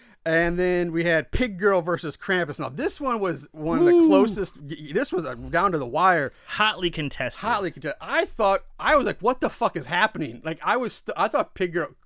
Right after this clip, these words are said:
Speaker 1: was going to, uh
Speaker 2: Well, if you remember, Pig Girl was the worst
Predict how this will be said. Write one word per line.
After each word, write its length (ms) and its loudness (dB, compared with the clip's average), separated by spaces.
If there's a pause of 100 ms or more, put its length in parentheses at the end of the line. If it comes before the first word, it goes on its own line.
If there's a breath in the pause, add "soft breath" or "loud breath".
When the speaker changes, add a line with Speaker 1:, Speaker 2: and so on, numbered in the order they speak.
Speaker 1:
was 180 -8
going 280 -6
to, 320 -8
uh 240 -6 (220)
Speaker 2:
Well, 380 -2
if 120 -12
you 120 -6
remember, 340 -4
Pig 240 -8
Girl 240 -8
was 420 -10
the 100 -8
worst 680 -6